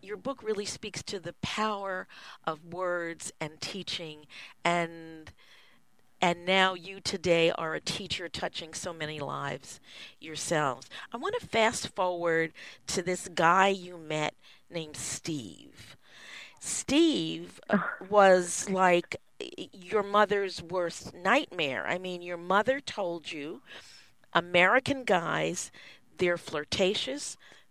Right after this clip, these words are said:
Speaker 1: they're not trustworthy, and if he wears a Jeep," she told you never to trust a man
Speaker 2: <laughs>
Speaker 1: who drives a Ju-, not wears a Jeep, who drives a Jeep.
Speaker 2: <laughs>
Speaker 1: Although some Jeep owners feel like they're wearing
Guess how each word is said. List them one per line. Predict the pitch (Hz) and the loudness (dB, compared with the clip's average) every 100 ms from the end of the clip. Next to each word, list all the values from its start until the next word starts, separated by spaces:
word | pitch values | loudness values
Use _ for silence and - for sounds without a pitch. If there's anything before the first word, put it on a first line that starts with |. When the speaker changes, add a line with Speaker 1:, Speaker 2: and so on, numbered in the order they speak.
| - | -4
Speaker 1:
they're | 165 | -4
not | 160 143 - | 0 -2 -2
trustworthy, | - - 226 - 220 220 220 240 262 - - - - | 0 2 2 0 -4 -4 -2 -4 -8 -16 -16 -16 2
and | - 180 185 | 6 6 6
if | 185 - | 0 -2
he | - 196 | -8 -8
wears | 165 190 226 269 | 2 4 6 4
a | 285 | 0
Jeep," | 233 220 151 143 - - _ | -2 -4 -4 -6 -10 -12 _
she | - 208 | -8 -4
told | 220 185 185 | -2 -4 -6
you | 165 175 | -4 4
never | 196 262 | 4 4
to | 277 | -6
trust | 254 - 220 - | -6 -2 -2 -2
a | 226 | -6
man | 185 175 165 - 180 | -2 -2 -2 0 -2
Speaker 2:
<laughs> | - - | -2 -10
Speaker 1:
who | 202 | -10
drives | 160 196 196 247 262 | 6 12 12 12 6
a | |
Ju-, | 208 - 160 - - | -6 -10 -14 -18 -2
not | 175 156 - | 2 2 2
wears | 151 139 143 | 0 0 -2
a | |
Jeep, | 117 104 - | -10 -10 -12
who | - | -14
drives | 139 185 190 233 - - | 0 8 10 8 4 -6
a | |
Jeep. | - - 160 - - 202 240 208 | -2 0 0 -2 -2 4 6 6
Speaker 2:
<laughs> | - 196 - - | 2 -8 -6 2
Speaker 1:
Although | 202 190 | 4 4
some | - 247 202 | 8 8 8
Jeep | - 196 190 | 2 -2 -2
owners | 170 156 156 | -4 -6 -10
feel | - 247 262 214 | -4 4 8 8
like | 131 156 | 8 2
they're | - 165 | 0 0
wearing | 147 147 135 | 2 2 2